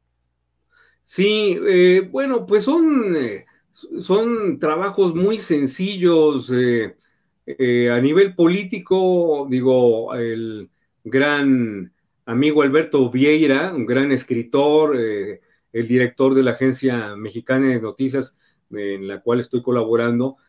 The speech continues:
me pidió precisamente libros políticos, él un gran escritor. Entonces, bueno, pues, eh, en alguno de esos, eh, y recuerdo yo a Vicente Fox, porque precisamente era,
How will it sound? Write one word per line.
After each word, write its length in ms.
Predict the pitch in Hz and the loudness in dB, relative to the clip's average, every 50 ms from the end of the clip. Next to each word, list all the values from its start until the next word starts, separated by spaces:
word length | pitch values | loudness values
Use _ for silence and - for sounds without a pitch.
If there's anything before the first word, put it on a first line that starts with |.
| _ _ - | _ _ -6
me 280 | 123 127 135 139 139 | -2 0 2 2 0
pidió 400 | 131 - 147 143 143 170 208 220 | -2 -2 -4 0 2 2 2 2
precisamente 640 | - 196 196 185 185 180 180 180 180 180 - 185 180 | 2 0 0 2 0 0 2 0 0 0 2 2 2
libros 400 | 165 160 165 180 180 190 175 147 | 2 0 -2 -2 0 0 0 -2
políticos, 720 | - - 143 139 151 185 233 - 190 170 - 143 131 131 143 | -2 -2 -2 -2 -2 -2 -4 -6 -8 -6 -2 -2 -2 -2 -2
él 140 | 143 139 143 | -4 -4 -2
un 100 | 147 135 | -2 -2
gran 240 | 143 147 147 147 | -2 -2 -2 -2
escritor. 640 | 143 - - - 120 117 _ - 151 165 180 165 - _ _ _ _ _ _ | -4 -4 -6 -8 -10 -8 _ 0 0 2 2 0 -2 _ _ _ _ _ _
Entonces, 520 | _ - 185 196 185 185 220 226 214 185 175 | _ -6 -4 -4 -2 0 2 0 0 0 -2
bueno, 280 | 170 190 202 214 - | -4 -4 -4 -4 -4
pues, 280 | - 170 156 143 120 135 143 | 0 0 0 0 -2 -4 -2
eh, 420 | 143 143 139 139 131 127 123 117 - _ _ _ _ _ _ - | 0 2 4 4 2 2 0 -4 -6 _ _ _ _ _ _ -4
en 100 | 131 143 | -4 -2
alguno 340 | 147 139 160 190 202 196 | -2 -2 0 2 2 4
de 140 | 185 196 196 | 6 6 4
esos, 400 | 185 185 202 202 196 190 175 143 | 4 4 4 4 4 2 0 0
eh, 120 | 151 151 139 | 0 0 2
y 140 | 127 135 | 2 2
recuerdo 460 | 131 127 139 135 135 170 165 175 175 156 | 2 2 2 0 2 2 2 2 2 2
yo 320 | 156 160 165 180 180 - | 4 2 2 2 0 -2
a 120 | 127 139 | -2 -2
Vicente 500 | 135 151 147 - - 196 196 185 214 202 | 0 -2 -4 0 0 0 2 4 2 2
Fox, 520 | 196 - 202 190 185 185 185 - - - _ _ _ _ _ - | 4 4 4 4 4 2 0 -4 -14 -20 _ _ _ _ _ -4
porque 280 | - 117 110 - 135 131 | -4 -4 -2 -2 -4 -4
precisamente 640 | - 131 131 127 135 131 135 127 120 - 135 123 | -2 -2 -2 0 0 0 0 0 0 0 0 2
era, 240 | 120 123 120 - | 2 2 0 -4